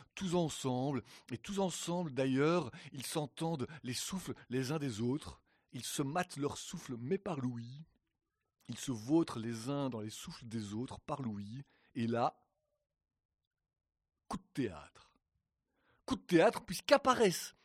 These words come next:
sur les ondes radio utilisées le souffle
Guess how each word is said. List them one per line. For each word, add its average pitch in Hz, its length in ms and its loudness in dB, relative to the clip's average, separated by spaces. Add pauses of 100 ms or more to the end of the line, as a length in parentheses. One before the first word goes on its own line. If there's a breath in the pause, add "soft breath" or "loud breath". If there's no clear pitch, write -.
(200 loud breath)
sur 240 400 2
les 170 300 0
ondes 269 140 2
radio 202 600 4
utilisées 226 760 0 (460 loud breath)
le 147 160 2
souffle 165 640 0